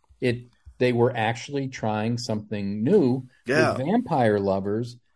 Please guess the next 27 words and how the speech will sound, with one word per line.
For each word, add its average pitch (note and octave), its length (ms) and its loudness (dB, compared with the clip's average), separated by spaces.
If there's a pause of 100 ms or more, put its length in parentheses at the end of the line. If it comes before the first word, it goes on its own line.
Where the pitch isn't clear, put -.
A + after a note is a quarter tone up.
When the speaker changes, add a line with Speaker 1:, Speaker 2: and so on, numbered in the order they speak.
(180)
Speaker 1:
it A#2+ 220 -4
seems, A#2+ 580 0
and A2+ 100 -2
I A#2 100 2
don't B2+ 180 0
think A#2+ 240 -2
this A#2 200 -4
was G#2+ 280 -2
intentional, G#2+ 640 -4
Vampire A2 500 -2
Lovers, F2 400 -6
I F2+ 80 -10
think G2 240 -12
this F#2 140 -12
kicks - 340 -10
in F#2+ 160 -4
with F2+ 140 -6
Twins G2 260 -6
of F#2+ 140 -4
Evil, A2 380 -4 (600)
that C3+ 100 2
it's C3 160 -6
almost F#3+ 360 2
like D3 180 -2
they're C#3 160 -2
trying C3 380 -2
to, B2+ 400 -2